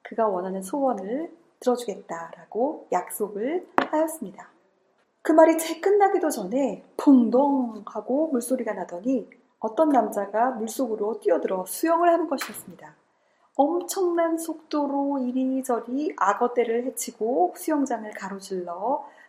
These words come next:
마침내 건너편에 도착한 그를 보고 사람들은 환호하고 박수치는 가운데 부자가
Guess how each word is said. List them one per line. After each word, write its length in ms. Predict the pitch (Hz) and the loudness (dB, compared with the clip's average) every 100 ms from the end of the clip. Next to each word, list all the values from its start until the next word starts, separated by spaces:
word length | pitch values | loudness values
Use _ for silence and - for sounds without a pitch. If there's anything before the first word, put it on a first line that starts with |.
| _ - | _ -10
마침내 800 | 196 - - 320 302 330 339 339 | -8 -6 -2 0 2 2 0 -2
건너편에 760 | 202 220 220 233 208 214 233 | -4 -4 -4 -6 -6 -4 -4
도착한 520 | 226 226 240 - 226 | -6 -6 -8 -8 -12
그를 260 | - 202 202 | -6 -4 -2
보고 480 | - - 277 - - _ | -4 -2 -2 -2 -8 _
사람들은 840 | - 330 320 294 254 247 247 254 262 | -4 2 2 0 -4 -4 -2 -2 -4
환호하고 800 | - 302 294 277 233 - 277 220 | -2 -2 0 -2 -4 -4 -4 -4
박수치는 840 | - 185 - - 240 - - 208 202 | -8 -14 -14 -10 -10 -10 -12 -12 -14
가운데 720 | 180 175 - 254 269 - - - - - - | -16 -20 -2 4 4 2 -8 -14 -16 -18 -12
부자가 640 | - 240 240 214 208 220 | -6 -2 -2 -4 -12 -12